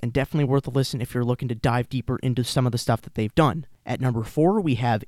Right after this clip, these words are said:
In Dreams by Roy Orbison. I actually discovered this through David Lynch's film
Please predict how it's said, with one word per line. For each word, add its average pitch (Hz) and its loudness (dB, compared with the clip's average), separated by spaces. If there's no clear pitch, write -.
In 190 6
Dreams 185 -2
by 131 2
Roy 139 4
Orbison. 185 2
I 147 2
actually 156 0
discovered 143 0
this 139 2
through 120 0
David 123 2
Lynch's 139 0
film 117 2